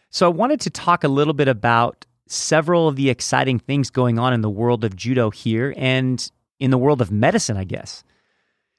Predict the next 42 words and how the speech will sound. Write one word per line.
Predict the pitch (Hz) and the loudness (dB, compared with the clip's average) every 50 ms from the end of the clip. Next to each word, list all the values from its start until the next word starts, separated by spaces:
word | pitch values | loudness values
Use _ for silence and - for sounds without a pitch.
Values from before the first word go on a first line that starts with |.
| _ _ _ - | _ _ _ -8
To | - - 165 165 160 156 156 156 | 0 2 4 4 6 6 4 4
no | 156 147 143 143 156 165 190 | 4 2 2 4 4 4 4
surprise | 196 - - 160 - 165 151 147 147 151 - | 2 0 -2 -2 0 2 2 2 2 0 0
to | - - | -4 -4
all | - 127 127 147 160 | -2 2 2 2 2
of | 151 123 131 | 2 2 2
us, | 131 123 - - | 0 0 0 -4
the | - _ - 131 127 123 123 120 117 113 107 | -8 _ -4 -2 -2 0 0 -2 -2 -4 -6
judo | 101 - 135 143 143 143 | -6 -2 0 2 2 2
world | 127 117 123 123 123 123 113 | 2 2 2 2 2 2 0
has | 92 95 123 120 104 | 0 -2 -2 -2 -2
been | - - 117 110 110 110 | -2 -2 0 0 0 0
knocked | 117 113 113 - _ - | 0 0 0 -2 _ -4
down | - 113 110 107 101 | -2 -2 0 0 -2
by | 104 101 98 | -2 -4 -6
covid. | - - 110 107 107 95 101 - _ _ _ _ | -6 -4 -2 -2 -2 -2 -4 -8 _ _ _ _
We're | 107 117 117 | -6 -2 -2
about | 117 113 123 123 - - | 0 2 2 0 0 -2
nine | 135 123 123 127 135 135 135 131 131 | -6 -2 0 2 2 2 2 2 2
months | 131 131 131 135 131 - - - | 2 2 2 0 0 -4 -4 -2
into | 127 120 113 - - 135 120 117 113 | -2 -2 -2 -4 -4 -2 -2 0 0
our | 110 107 107 107 | 2 0 0 -2
judo | 101 - - 135 143 143 131 | -4 -2 -2 2 2 2 2
lockdowns | 113 113 120 120 127 131 _ - 131 120 117 117 113 | 2 2 2 2 2 0 _ -4 -2 0 0 0 -2
here | - - 123 117 | -2 -2 -2 -2
in | 110 | -2
California. | - - 117 110 107 98 - - - 123 131 135 131 120 113 110 107 104 - _ _ _ _ _ _ _ _ _ _ _ _ _ _ _ - | -4 -4 -4 -4 -4 -6 -10 -12 -6 -4 -4 -2 -2 -2 -2 -2 -4 -6 -8 _ _ _ _ _ _ _ _ _ _ _ _ _ _ _ -4
And | 135 135 151 | -2 0 2
as | 180 226 - | 2 0 0
predicted | - - 240 165 120 113 160 180 - - 202 143 113 107 | -2 -2 -2 -2 0 0 -2 -2 0 -2 -2 -2 0 0
by | 120 120 | 0 0
many | 120 131 139 147 143 135 | 2 0 0 2 0 0
of | 120 | 0
the | 107 113 117 | 0 0 0
experts, | 123 151 - - - - 127 110 - - | 0 0 -2 -6 -4 -4 -4 -4 -4 -4
the | - 120 | -6 -6
cases | - - - - 151 165 170 - - 185 175 170 - - | -6 -4 -4 -2 -2 0 -2 -2 -2 -2 -2 -2 -4 -6
are | - - 127 123 120 110 | -4 -2 0 0 0 -2
sharply | - - - - 127 135 147 156 - 156 143 131 | -4 -6 -2 0 2 2 2 0 0 0 0 0
rising | 120 123 120 123 131 127 123 123 120 | 2 2 2 2 2 0 -2 -2 -2
in | 113 107 104 | -2 -2 -2
Europe | 101 110 131 143 156 160 160 _ | -2 0 0 0 0 0 -2 _